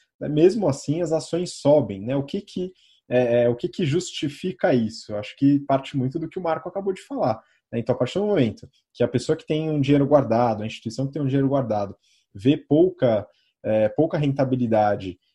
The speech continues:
na renda fixa, nos títulos atrelados à taxa de juros, né, que vai abaixando, coloca em renda variável, que a gente viu a bolsa subindo, apesar das, é,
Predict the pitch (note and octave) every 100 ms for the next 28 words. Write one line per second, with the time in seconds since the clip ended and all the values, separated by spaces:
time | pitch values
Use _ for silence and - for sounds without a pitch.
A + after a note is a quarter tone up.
0 | _ G#2 A2+ C#3 C#3+ B2 B2 A2+ - E3+
1 | F3 - - F#2+ - A#2 C3 - C#3 C#3
2 | A#2 A#2 - A2 G#2+ G2+ G#2 G#2+ - G#2+
3 | F#2+ A#2 F3+ A#2+ - - C3+ C3+ A2+ A2+
4 | F3 - C#3 E3+ G#3 _ _ _ - C#4
5 | C3+ C#3+ C#4 F3 E3 E3 E3 F#3 G3 C3+
6 | G#2 A2 D3 D3+ F#3 F#3 D3+ C3+ A2+ A2+
7 | A2 C#3 F#3+ C3+ D#3+ A3+ C4+ - _ -
8 | A3+ - G#3 G2+ A2+ B2+ E3 - _ _
9 | _ A2+ A#2+ B2+ C#3+ C#3+ - A#2 A2+ A2
10 | A2 - -